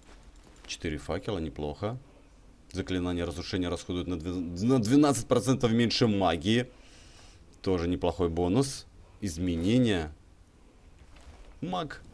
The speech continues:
Маг, маг. Но не это важно, друзья. Что здесь можно было взять на первом уровне? И, скорее всего, именно это оружие нужно было,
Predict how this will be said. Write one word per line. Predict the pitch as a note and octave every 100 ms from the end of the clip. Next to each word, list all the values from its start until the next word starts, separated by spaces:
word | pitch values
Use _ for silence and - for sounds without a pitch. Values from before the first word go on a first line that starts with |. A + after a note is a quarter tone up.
| - -
Маг, | G2+ A2 A2+
маг. | G#2 F#2+ -
Но | C#3 C#3
не | B2 B2
это | B2 - F#2+
важно, | F#2 F2+ E2+
друзья. | D#2 D2+ C#2 C#2+ B1 - - - -
Что | - C#3 F#3 -
здесь | G#2+ A#2 -
можно | C3 C#3+ A2+
было | F#2 A#2+ G#2
взять | E2+ A#2+ C3 - - - -
на | G#2 A2
первом | A#2 A#2 A2 G#2
уровне? | C3+ B2+ G#2 F2 E2+ G2+
И, | A2+ A2+ A2+ G#2+ G#2+ G#2 G2+ F2+ - -
скорее | - A2 A2 B2
всего, | - A#2+ D3 C#3 -
именно | A#2 B2+ A#2+ A#2 - - -
это | D3 C3+ A#2+
оружие | D3 D#3 B2
нужно | A#2 A2 G#2+
было, | A#2+ A#2